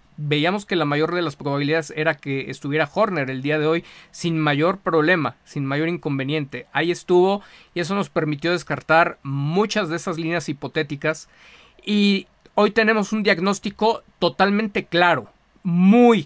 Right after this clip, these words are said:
claro de cómo están las cosas y cómo se ha presentado este famoso Horner's Gate.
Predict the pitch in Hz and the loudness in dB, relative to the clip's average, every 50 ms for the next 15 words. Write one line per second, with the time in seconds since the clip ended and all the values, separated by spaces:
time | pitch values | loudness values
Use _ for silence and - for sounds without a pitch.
0 | _ - 165 170 170 170 165 151 131 - - 143 139 143 139 - 165 156 156 151 | _ -4 0 2 4 4 4 2 0 -6 -8 -8 -8 -8 -6 -6 -4 -4 -4 -4
1 | - - 160 151 151 151 147 - - 143 135 131 - - - 156 151 - 160 151 | -4 -4 -4 -2 -2 -4 -8 -8 -8 -8 -8 -8 -10 -6 -4 -4 -4 -2 -4 -4
2 | 139 - - 147 143 - 151 156 147 - 143 - 151 147 143 143 135 - 147 147 | -4 -6 -14 -12 -8 -6 -6 -6 -6 -8 -10 -8 -8 -8 -8 -8 -8 -6 -6 -6
3 | 139 143 - 143 - 147 131 143 139 - 151 139 - 147 139 143 143 139 139 - | -6 -8 -10 -10 -8 -6 -6 -6 -8 -8 -10 -8 -8 -8 -6 -6 -6 -8 -8 -12
4 | - - 135 131 131 127 - | -18 -14 -12 -10 -10 -10 -12